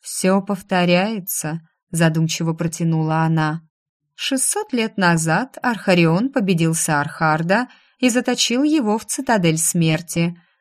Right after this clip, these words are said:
На этот раз всё будет по-другому.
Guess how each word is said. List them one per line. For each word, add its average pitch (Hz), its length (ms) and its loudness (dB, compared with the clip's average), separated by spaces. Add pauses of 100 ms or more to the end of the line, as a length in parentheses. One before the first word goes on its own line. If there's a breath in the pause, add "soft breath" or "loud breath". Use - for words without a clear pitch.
(140 loud breath)
На 170 340 4
этот 196 260 -4
раз 294 480 -2
всё - 320 0
будет 165 420 0
по-другому. 160 840 -2